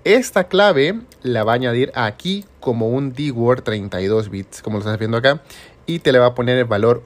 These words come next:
uno, que es valor encendido. ¿Y eso para qué es? Para que pueda recibir updates y te haga el salto al T P M. Vamos a probarlo, vamos a darle acá. Actualmente aquí no tenemos nada, ¿te fijas? Vamos a darle acá a cerrar y vamos a irnos acá y lo vamos a ejecutar. Doble clic,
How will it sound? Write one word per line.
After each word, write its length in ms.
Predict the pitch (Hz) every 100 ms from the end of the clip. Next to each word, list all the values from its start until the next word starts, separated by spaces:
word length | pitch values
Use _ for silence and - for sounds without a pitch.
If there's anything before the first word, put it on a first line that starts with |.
| -
uno, 380 | 120 98 90 98
que 140 | 110
es 80 | 107
valor 220 | 113 113
encendido. 640 | 113 117 101 101 95 90 117 - - - -
¿Y 240 | 131 147 156
eso 200 | 160 -
para 180 | 143
qué 180 | 139 160
es? 120 | 220
Para 160 | - 131
que 100 | 120
pueda 240 | - 135
recibir 340 | 135 135 120 123
updates 440 | 120 160 165 - -
y 140 | 202
te 180 | 190 143
haga 160 | 156
el 140 | 151 127
salto 400 | 170 160 135 117
al 120 | 131
T 100 | 127
P 200 | 120 101
M. 160 | 90 92
Vamos 220 | 160 170
a 80 | 147
probarlo, 440 | 127 143 147 220
vamos 260 | 185 147 -
a 40 |
darle 160 | 127 127
acá. 260 | 170 185 -
Actualmente 520 | 139 - 170 185 180
aquí 100 | 185
no 100 | 175
tenemos 320 | 147 143 147
nada, 300 | 160 170 165
¿te 100 | 117
fijas? 340 | 139 190 220 - - - -
Vamos 160 | 143 135
a 20 |
darle 120 | 131
acá 120 | 131
a 40 | 135
cerrar 520 | 151 165 170 180 208 - - - _
y 340 | 175 180 180 180
vamos 240 | 151 143
a 80 | 143
irnos 240 | 139 147
acá 160 | 165 156
y 60 | 147
lo 60 |
vamos 180 | 131 143
a 60 | 143
ejecutar. 500 | 147 127 180 131 113
Doble 260 | 127 139
clic, 240 | 156 165